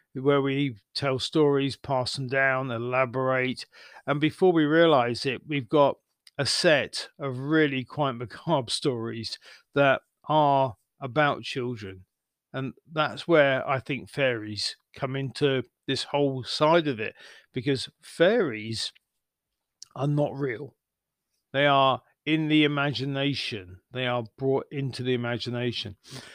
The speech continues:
Now, the interesting thing for me when I look at these things is,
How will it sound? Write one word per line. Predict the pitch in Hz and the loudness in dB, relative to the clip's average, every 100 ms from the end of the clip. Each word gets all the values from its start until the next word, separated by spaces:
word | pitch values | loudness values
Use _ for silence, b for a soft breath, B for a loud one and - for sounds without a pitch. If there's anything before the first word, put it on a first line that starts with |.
| B - | B -2
Now, | 131 131 - | 0 0 -4
the | 143 151 180 | -2 4 6
interesting | 220 - 196 - 190 170 | 4 2 0 0 0 0
thing | 147 - - 131 95 92 - _ _ | -4 -6 0 0 0 -10 -18 _ _
for | 143 | -6
me | 123 139 131 110 107 - _ _ | -4 -2 -2 -4 -8 -16 _ _
when | 147 143 | -2 0
I | 139 | 4
look | 165 175 | 4 4
at | 180 | 0
these | 135 127 113 | -2 -6 -6
things | - 101 92 87 - B B B | -10 -10 -12 -14 -18 B B B
is, | 135 139 - | -2 -2 -4